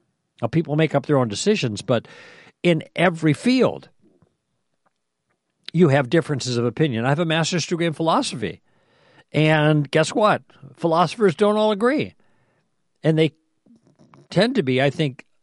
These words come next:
the more careful thinkers and have the tools to do thinking better,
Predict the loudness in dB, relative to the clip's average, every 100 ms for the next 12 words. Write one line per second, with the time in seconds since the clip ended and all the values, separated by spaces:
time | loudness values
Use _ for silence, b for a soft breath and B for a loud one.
0 | -4 -2 0 0 0 0 -2 -2 0 -2
1 | -8 -4 -6 -4 -4 -2 -2 -6 _ -6
2 | -4 0 0 0 -2 -4 -4 -2 0 0
3 | 0 -2 -4 -2 -2 2 2 2 -2 b
4 | b b -4 -4 -4 -6 -8 -8 0 2
5 | 4 2 2 0